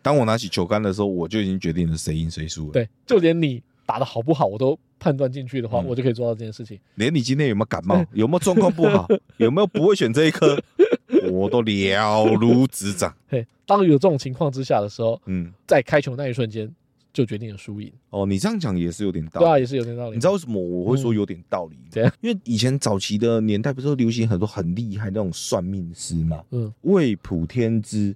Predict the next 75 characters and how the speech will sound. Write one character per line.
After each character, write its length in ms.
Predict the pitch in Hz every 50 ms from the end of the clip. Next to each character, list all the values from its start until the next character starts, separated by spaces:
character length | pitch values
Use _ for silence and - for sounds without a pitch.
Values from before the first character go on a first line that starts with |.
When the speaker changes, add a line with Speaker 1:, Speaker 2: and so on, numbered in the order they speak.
| _ _ -
Speaker 2:
嗯 100 | 131 127
哼。 20 | 139
Speaker 1:
泄 400 | 165 170 170 170 135 120 117 120
露 240 | 143 147 127 110
天 320 | 92 - - 110 101 104 104
机， 280 | 101 - - 92 87 - _ -
Speaker 2:
啊。 140 | 123 139 -
Speaker 1:
他 220 | - - 185 208
为 100 | 220 233
什 140 | 185 - 131
么 60 | 113
能 100 | 107 107
够 100 | 120 139
算 240 | 135 - - 156 131
出 220 | 120 - 131 113 - _
你 80 | 92
之 180 | 90 - - 139
后 100 | 160 156
会 80 | 147 143
发 120 | 135 127
生 100 | 120 123
什 80 | 110 95
么 60 | 78 80 80
不 80 | 98
好 60 | 87 78
的 80 | -
事 60 | 139
情？ 20 | 170
Speaker 2:
哦。 540 | 180 185 185 190 190 185 185 185 185 185 180
Speaker 1:
你 60 | 180 175
几 260 | 170 170 170 170 170
年 180 | - 135 147
后 220 | 165 190 185 180 190
会 80 | 190
发， 320 | 175 - 156 131 127 127 - -
你 100 | - 220
几 200 | 208 - 190 180
年 180 | 160 143 139 151
后 180 | 180 196 185 180
会 100 | 190 180
不 200 | - 196 190 165
好， 180 | 131 101 87
还 120 | 95 110 117
是 120 | 151 170
会 120 | 170 165
遇 60 | 165 160
到 140 | 160 147
什 100 | 135 123
么 60 | 98 98
灾 240 | - - 131 113 107
难？ 200 | 123 127 104 85 - _ _ _ _ _ -
为 180 | - 302 294 208
什 180 | - - 147 123
么 120 | 110 113
他 140 | - 165 160
能 140 | 151 127 120
算 200 | 117 - 156 135
得 100 | 120 113
出 200 | 110 - 120 117
来？ 200 | 101 80 76 80 _
Speaker 2:
嘿。 320 | - 151 131 123 110 104 - _ _
Speaker 1:
那 80 | - 175
是 120 | 175 -
不 120 | 196 180 175
是 60 | 165
就 140 | 160 175 160
是 160 | 156 170 170 -
因 180 | 151 156 151 156
为 140 | 160 143 123
你 180 | 110 101 95
刚 200 | 82 - 135 139
刚 40 | 139
所 180 | - - 101 85
说 200 | - 110 104 104
的 200 | 98 98 80